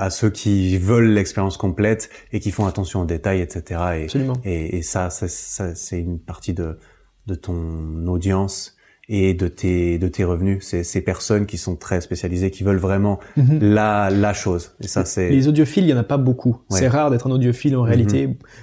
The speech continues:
Speaker 2: C'est, ça, ça, c'est une leçon, euh, que les, que les compositeurs et les musiciens doivent apprendre et qui est, qui est triste, vraiment qui est triste à apprendre, c'est que l'extrême majorité des gens n'en ont rien à faire de la qualité.
Speaker 1: Ouais.
Speaker 2: Ce qui compte, c'est le marketing qui va autour.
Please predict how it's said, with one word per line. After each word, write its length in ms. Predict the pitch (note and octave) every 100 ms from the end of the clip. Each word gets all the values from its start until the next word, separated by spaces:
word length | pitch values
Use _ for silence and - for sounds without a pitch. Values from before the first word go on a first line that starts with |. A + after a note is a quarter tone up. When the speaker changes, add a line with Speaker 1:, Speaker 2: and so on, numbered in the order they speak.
| -
Speaker 2:
C'est, 280 | - - C#3
ça, 140 | C3 F#3
ça, 220 | G3 G#3
c'est 200 | G3+ D#3+
une 280 | C#3 C#3 C3+
leçon, 600 | D#3+ D#3+ - F3 F3+ F#3 - -
euh, 540 | C3 B2+ B2 B2 A#2 A#2
que 160 | -
les, 360 | A#2+ A#2 A2+ A#2
que 100 | B2+
les 60 | B2
compositeurs 460 | C#3+ C#3+ C#3 D3
et 20 | C#3+
les 100 | C3+
musiciens 240 | B2+ C3+
doivent 140 | C3 A#2
apprendre 460 | A#2 C#3+ D3+ B2 -
et 60 | A#2
qui 180 | -
est, 140 | B2+ A#2 - - _ _ _ _
qui 100 | -
est 100 | G#2
triste, 580 | - F#3+ G3 - - - _ _ _ _ _ _
vraiment 240 | B2 D3+ F3
qui 100 | B2+
est 40 |
triste 340 | - F3+ - B2
à 80 |
apprendre, 360 | A#2 - D3+ D#3+
c'est 140 | -
que 200 | B2 B2 A#2 - - - _ _ _ _
l'extrême 300 | B2+ - D#3
majorité 380 | C#3+ C3 C3 C3+
des 160 | B2+ A#2
gens 300 | A2+ C3+ C#3
n'en 160 | C3 A2+
ont 60 |
rien 180 | A2 C3
à 80 | A#2+
faire 300 | - C#3+ C3+
de 60 | A2+
la 80 |
qualité. 560 | A2+ B2+ B2 - - - _ _ - -
Speaker 1:
Ouais. 120 | G2
Speaker 2:
Ce 80 | -
qui 140 | C3
compte, 200 | B2+ D3+
c'est 100 | D3+
le 60 | A#2
marketing 440 | B2+ - B2 C3 B2
qui 100 | A#2+
va 80 |
autour. 420 | A2+ A#2 - -